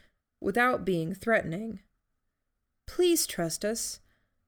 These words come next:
Do as we say, and we should all get out of here alive." I almost believed her before I remembered that she was basing the statement on her belief in me,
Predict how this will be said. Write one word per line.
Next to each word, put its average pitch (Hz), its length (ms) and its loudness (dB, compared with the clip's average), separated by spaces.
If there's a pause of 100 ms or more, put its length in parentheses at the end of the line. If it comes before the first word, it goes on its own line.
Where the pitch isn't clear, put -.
(120)
Do 294 140 4
as 320 160 4
we 233 140 -2
say, 240 400 2
and 190 140 0
we 196 100 0
should 302 260 2
all 202 200 4
get 190 140 0
out 220 180 4
of 202 120 -4
here 170 180 2
alive." 196 680 -2 (1600)
I 202 400 4
almost 160 460 -2
believed 160 380 0
her 160 240 0
before 180 440 0
I 190 160 6
remembered 165 560 0
that 156 160 -2
she - 240 0
was 196 160 2
basing 185 460 0
the 170 80 -4
statement 185 560 0
on 180 160 0 (140)
her 339 180 2
belief 185 500 2
in 165 300 -2
me, 175 420 0